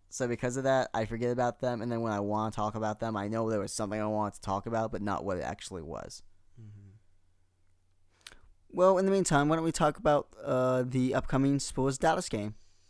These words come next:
Speaker 3: featuring
Speaker 2: Yeah,
Speaker 3: Daytona
Speaker 2: let's
Speaker 3: Tony Parker?
Speaker 2: let's do a quick preview on it.
Speaker 3: We're gonna win. <laughs> The end.
Speaker 2: Yeah, no, that, that, that's literally it. I mean, Tony coming back is the big main event here 'cause we all know Dallas is in the rebuild.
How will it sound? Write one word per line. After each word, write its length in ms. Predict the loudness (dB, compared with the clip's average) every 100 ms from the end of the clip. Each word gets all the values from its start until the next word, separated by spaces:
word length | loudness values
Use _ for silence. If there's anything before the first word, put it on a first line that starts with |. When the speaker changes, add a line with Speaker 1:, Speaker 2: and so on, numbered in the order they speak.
| -20 -20 -10
Speaker 3:
featuring 280 | -2 2 4
Speaker 2:
Yeah, 60 | 6
Speaker 3:
Daytona 180 | 4 4
Speaker 2:
let's 100 | 4
Speaker 3:
Tony 160 | 2 2
Parker? 340 | 0 0 -4 -8
Speaker 2:
let's 300 | -6 -4 -2
do 220 | 2 4
a 80 | 4
quick 260 | 0 -4 -2
preview 420 | -2 0 0 2
on 160 | 0 -2
it. 140 | -14 _ _ -20 -20 -20 -20 -20 -20 -20 _ 0
Speaker 3:
We're 100 | 6
gonna 180 | 8 8
win. 240 | 6 2 -4
<laughs> 60 | -12 -12 -12 -20 -8
The 240 | 6 12 12
end. 100 | 12
Speaker 2:
Yeah, 180 | 12 6
no, 180 | 4 4
that, 300 | 4 2 2
that, 160 | 0 6
that's 260 | 4 4
literally 640 | 0 0 2 2 2 4 4
it. 300 | 4 2 -4
I 120 | -8
mean, 360 | -4 -4 -4 -8 -12 -20 -20 _ -20 -20 _ _ -8
Tony 580 | 2 4 4 2 0 0
coming 420 | 2 6 6 6
back 340 | 6 8 6 2
is 140 | -2
the 60 | 0
big 380 | 6 6 6
main 220 | 2 2 2
event 320 | 2 0 0
here 320 | 0 0 2
'cause 160 | 0 2
we 100 | 4
all 140 | 4
know 120 | 2
Dallas 380 | 2 4 2 0
is 80 | -4
in 120 | -4
the 60 | -2
rebuild. 720 | -4 -2 -2 0 0 0